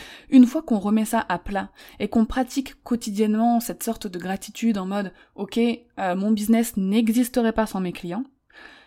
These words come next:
mes clients n'existeraient pas s'ils n'avaient pas été des prospects avant, et ces prospects n'auraient pas existé s'ils n'avaient pas d'audience sur le web. » donc de personnes qui, euh, connaissent mon entreprise, qui, euh,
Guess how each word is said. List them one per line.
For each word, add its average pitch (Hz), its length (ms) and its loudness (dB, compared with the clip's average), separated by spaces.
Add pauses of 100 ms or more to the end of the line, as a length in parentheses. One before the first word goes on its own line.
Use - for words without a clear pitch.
(120)
mes 226 260 8
clients 233 560 2 (140)
n'existeraient 175 640 -6
pas 240 320 -2
s'ils 190 200 -4
n'avaient 170 200 -4
pas 175 160 -4
été 180 160 -6
des 180 80 -6
prospects - 440 -8
avant, 165 380 -4 (640)
et 254 120 4
ces 233 100 2
prospects 277 720 0
n'auraient 185 240 -4
pas 185 140 -8
existé 175 380 -6
s'ils 214 220 -6
n'avaient 175 220 -6
pas 240 180 0
d'audience 190 800 -4 (120)
sur 190 240 -8
le 190 60 -4
web. » 175 320 -6 (400)
donc 175 100 -4
de 175 80 -4
personnes 226 540 0
qui, 196 240 -6 (420)
euh, 170 460 -4 (260)
connaissent 233 720 2
mon 190 160 -4
entreprise, 247 640 2
qui, 196 340 -8
euh, 165 360 -8